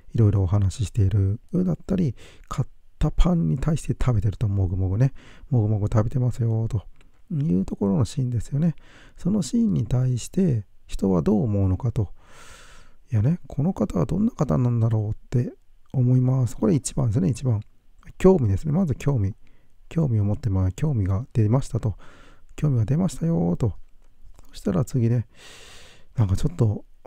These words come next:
おかしいなと、この人。<laughs> おかしいなじゃないですけど。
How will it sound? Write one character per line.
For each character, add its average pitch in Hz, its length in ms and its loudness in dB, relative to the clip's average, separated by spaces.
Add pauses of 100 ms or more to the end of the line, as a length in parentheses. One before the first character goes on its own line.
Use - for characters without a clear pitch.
(800)
お - 40 -16
か 208 160 4
し 240 180 2
い 170 40 6
な 104 120 6
と、 113 80 0
こ 113 100 2
の 101 80 2
人。 113 220 -4
<laughs> - 340 -12
お - 40 6
か - 160 6
し - 220 -2
い 247 40 4
な 170 80 4
じ - 120 -2
ゃ 120 40 4
な 131 60 0
い - 20 0
で 120 60 -2
す - 100 -10
け - 80 -10
ど。 113 160 -2